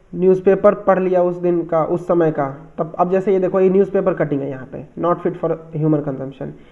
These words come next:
इसमें पुलिस में strike हुई थी फ़ोर्टी सिक्स में, अ, दिल्ली के एरिया में, और फिर वहाँ पे बोला था कि पुलिस लाइन के किचन से जो खाना आ रहा है वो खाने लायक नहीं है। तो अब देखो वहाँ पे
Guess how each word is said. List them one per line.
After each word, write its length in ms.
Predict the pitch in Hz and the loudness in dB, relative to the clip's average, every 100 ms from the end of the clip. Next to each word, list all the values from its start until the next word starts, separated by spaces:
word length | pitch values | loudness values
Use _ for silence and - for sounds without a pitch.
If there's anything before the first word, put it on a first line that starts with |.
| - | -8
इसमें 280 | 175 175 190 185 - 180 165 | -6 -2 -4 -4 -12 -8 -6
पुलिस 300 | 165 185 185 | -4 -4 -2
में 80 | 190 | -4
strike 300 | 185 185 185 | -2 -2 -2
हुई 140 | 196 | -4
थी 100 | 190 | -4
फ़ोर्टी 280 | 208 180 180 | -4 -4 -6
सिक्स 280 | 180 180 - | -6 -8 -4
में, 200 | 233 180 | -4 -4
अ, 0 | - - - - - - - 156 156 | -8 -20 -20 -20 -20 -10 -4 0 0
दिल्ली 360 | 156 170 175 185 | 0 0 0 0
के 100 | 185 | 0
एरिया 280 | 175 185 196 | 0 0 -2
में, 140 | 226 | -2
और 180 | 175 160 | -2 -2
फिर 380 | 220 262 262 - - - 170 | -2 -2 -4 -16 -20 -16 -4
वहाँ 180 | 175 | -2
पे 60 | 180 | 0
बोला 220 | 180 180 | 0 0
था 100 | 180 | 0
कि 100 | 180 | -4
पुलिस 320 | 180 180 185 | -4 -4 -4
लाइन 220 | 175 170 175 | -4 -2 -2
के 160 | 175 | -6
किचन 280 | 170 170 175 | -8 -6 -6
से 120 | 170 | -4
जो 80 | 165 | -6
खाना 320 | 165 170 170 | -6 -4 -4
आ 40 | 165 | -2
रहा 100 | 175 | -4
है 60 | |
वो 80 | 196 | -4
खाने 280 | - 160 151 | -4 -2 0
लायक 220 | 143 139 | -2 -4
नहीं 180 | 135 - | -8 -10
है। 100 | 143 - | -14 -6
तो 60 | 156 | -2
अब 160 | 160 | 0
देखो 220 | 175 185 208 | 0 0 0
वहाँ 260 | 180 185 | 2 0
पे 220 | 190 196 | 0 -2